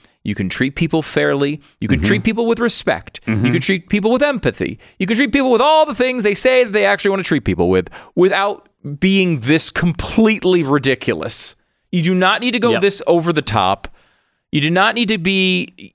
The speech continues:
Speaker 1: uh, you do not need to displace the American flag to do it.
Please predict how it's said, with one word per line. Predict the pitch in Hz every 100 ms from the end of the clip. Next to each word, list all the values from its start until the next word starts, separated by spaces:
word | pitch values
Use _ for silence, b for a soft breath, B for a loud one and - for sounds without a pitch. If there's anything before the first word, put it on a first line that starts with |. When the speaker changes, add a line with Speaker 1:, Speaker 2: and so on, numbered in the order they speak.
| - 110
Speaker 1:
uh, | 135
you | 104 147
do | 196
not | 226
need | 240 220
to | 180
displace | - 117 190 190 - - - 202 202 -
the | 196 190
American | 185 170 175 185 202 196 202 170
flag | - - 151 160 170 143 113 117
to | 135
do | 123 120 90
it. | 120